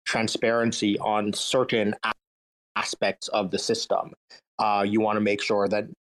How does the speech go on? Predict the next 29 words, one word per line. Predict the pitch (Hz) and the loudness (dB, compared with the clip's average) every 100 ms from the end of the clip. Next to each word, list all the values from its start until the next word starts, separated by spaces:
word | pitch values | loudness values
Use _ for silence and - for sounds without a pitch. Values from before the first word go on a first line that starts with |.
| _ | _
you | 110 | 0
know, | 98 | 0
money | 95 98 117 127 120 110 | 0 0 2 4 2 2
isn't | 117 113 95 | 2 0 2
being | 110 104 - | 0 0 -2
printed | - 123 110 98 - | -2 0 2 0 2
out | 107 | 2
of | 104 - | 2 0
thin | 110 101 | 0 2
air, | 113 98 85 80 | 2 2 2 0
or | - 98 98 95 92 - _ | 0 2 4 2 0 -6 _
you | - 98 | -2 0
wanna | 98 101 | 2 2
make | 98 95 | 2 2
sure | - 117 101 98 95 | 0 2 4 4 2
that, | 98 95 95 - - - | 2 2 2 -2 -4 -2
uh, | 95 92 - | 0 0 0
you | 101 | 2
know, | 92 92 - _ _ _ - | 2 0 -8 _ _ _ 0
all | 120 117 | 2 4
the | 113 | 2
rules | 110 135 147 131 117 | 2 4 4 4 4
of | 110 | 2
how | 98 - 110 117 110 107 107 | 0 -2 0 2 4 2 0
a | 107 | -2
system | - - 104 | -2 -2 -2
is | 104 | -2
supposed | - - 107 - | -2 0 0 0
to | 101 | 0